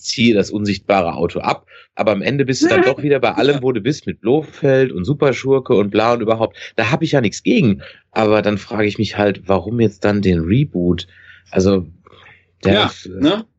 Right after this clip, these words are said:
Speaker 1: verstehe ich dann nicht. Warum dieses große, ähm, äh, Etablieren einer, äh, eines neuen Ansatzes, um am Ende dann doch wieder beim Alten rauszukommen?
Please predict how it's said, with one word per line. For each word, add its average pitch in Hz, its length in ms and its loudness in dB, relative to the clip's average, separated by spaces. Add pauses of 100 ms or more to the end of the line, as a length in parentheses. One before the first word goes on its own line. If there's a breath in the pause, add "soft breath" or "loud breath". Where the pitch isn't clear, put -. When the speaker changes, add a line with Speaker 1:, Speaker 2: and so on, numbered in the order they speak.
(160)
Speaker 1:
verstehe 127 280 0
ich - 80 -4
dann 98 140 0
nicht. 92 140 -2
Warum 139 160 2
dieses 139 220 0
große, 143 460 2 (300 loud breath)
ähm, 123 440 -2
äh, 117 200 0
Etablieren 123 640 0
einer, 120 480 0
äh, 85 220 -6
eines 120 280 -4
neuen 120 240 2
Ansatzes, 151 640 0
um 127 100 0
am 107 140 2
Ende 147 220 2
dann 123 140 2
doch 127 160 -2
wieder 127 160 2
beim 110 140 -2
Alten 113 280 -2
rauszukommen? 127 640 -2